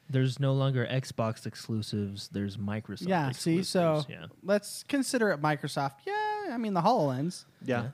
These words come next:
Speaker 2: And that's
Speaker 1: Well,
Speaker 2: probably,
Speaker 1: and with, with
Speaker 2: that's
Speaker 1: that,
Speaker 2: probably never gonna happen, let's
Speaker 1: with,
Speaker 2: be real.
Speaker 1: with that
Speaker 3: It looks
Speaker 1: logic,
Speaker 3: cool. I
Speaker 2: It
Speaker 3: hope
Speaker 2: looks
Speaker 3: it
Speaker 2: really
Speaker 3: does.
Speaker 2: cool. I hope it
Speaker 1: using,
Speaker 2: happens, but
Speaker 1: using that same logic, then the Oculus Rift would be, P-, never mind.
Speaker 3: I guess technically the Oculus Rift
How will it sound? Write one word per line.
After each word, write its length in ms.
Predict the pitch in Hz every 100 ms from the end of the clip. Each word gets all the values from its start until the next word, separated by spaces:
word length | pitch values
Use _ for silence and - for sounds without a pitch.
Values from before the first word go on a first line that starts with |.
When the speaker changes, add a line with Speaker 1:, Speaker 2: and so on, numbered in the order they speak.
| -
Speaker 2:
And 140 | 180
that's 240 | 247 233 -
Speaker 1:
Well, 80 | - 202
Speaker 2:
probably, 160 | 277 233 165
Speaker 1:
and 100 | 160
with, 180 | 180 160
with 120 | 165
Speaker 2:
that's 100 | 165
Speaker 1:
that, 80 | 165
Speaker 2:
probably 220 | 226 185
never 180 | 165 151
gonna 160 | 147
happen, 260 | 147 160 -
let's 140 | 175 -
Speaker 1:
with, 40 |
Speaker 2:
be 100 | 156
real. 240 | 147 156 - -
Speaker 1:
with 240 | 165 156
that 180 | 170 127
Speaker 3:
It 60 |
looks 160 | 139 143
Speaker 1:
logic, 200 | 147 156
Speaker 3:
cool. 200 | 113 120
I 60 | 143
Speaker 2:
It 20 |
Speaker 3:
hope 40 | 135
Speaker 2:
looks 140 | 160
Speaker 3:
it 40 | 196
Speaker 2:
really 120 | 240
Speaker 3:
does. 40 | 226
Speaker 2:
cool. 140 | 254
I 100 | 185
hope 180 | 190 226
it 40 |
Speaker 1:
using, 120 | 220 208
Speaker 2:
happens, 300 | 180 175 170
but 160 | 147
Speaker 1:
using 280 | 175 185 170
that 200 | 160 -
same 300 | 170 156 143
logic, 400 | 143 175 139 123 _ 156
then 420 | 131 127 120 113 131
the 240 | 123 117
Oculus 440 | 139 139 131 117 - - _ 135
Rift 300 | 143 - 127
would 200 | 113 110
be, 280 | 107 110 _ _ _ _ _ _ _ _ _ _ -
P-, 140 | - - - _ _ _ _ _
never 220 | - 107
mind. 260 | 92 92 - _ _
Speaker 3:
I 80 | 135
guess 180 | 160 196
technically 400 | 196 202 151 131
the 80 | 131
Oculus 420 | 139 143 120 -
Rift 360 | 120 120 -